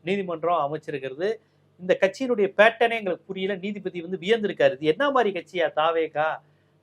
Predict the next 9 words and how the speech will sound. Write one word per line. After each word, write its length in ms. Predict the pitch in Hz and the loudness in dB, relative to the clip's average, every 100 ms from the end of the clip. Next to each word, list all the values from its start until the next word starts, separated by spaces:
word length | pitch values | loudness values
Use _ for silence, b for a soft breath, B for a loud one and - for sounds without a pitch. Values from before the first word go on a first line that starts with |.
| _ | _
செத்து 300 | - 190 240 | -4 -4 2
போயிருக்கான் 480 | 247 240 240 254 | 4 6 6 4
தலைவர், 300 | 247 208 233 | 2 2 2
ஓடி 200 | 220 208 | 2 0
போயிட்டீங்க, 560 | 202 208 208 214 226 226 | -2 -6 -6 -2 -2 -2
பொதுச் 200 | 196 226 | -4 -2
செயலாளர் 340 | 220 226 220 196 | 2 4 4 4
ஓடி 200 | 196 208 | 2 0
போயிட்டீங்க, 580 | 196 196 190 202 214 | -4 -4 0 2 2